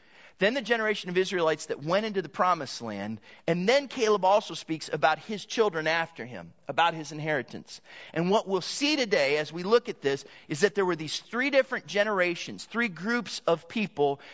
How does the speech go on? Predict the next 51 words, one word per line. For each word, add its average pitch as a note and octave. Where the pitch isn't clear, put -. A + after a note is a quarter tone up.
that F#3
had E3+
different A#3+
experiences. D#3+
One A3
who A#3
were G3+
kept -
out A#3
of G3
the E3+
promised B2+
land, G#2+
one G#3+
who A3
went F3+
into G#3+
and E3+
took -
the F3+
promised C#3
land, G#2+
and E3+
one B3+
generation D#3+
who E3
we'll E3+
look A#3
at G3
in E3
a D#3
moment E3
who, G3+
even B3+
though G3+
they E3+
were D#3
in A#3+
the G#3
promised D#3+
land, D3+
they F#3+
forgot A3
the G3+
promises F3
that -
God C3+
had C3
made D#3
to A#2+
them. G2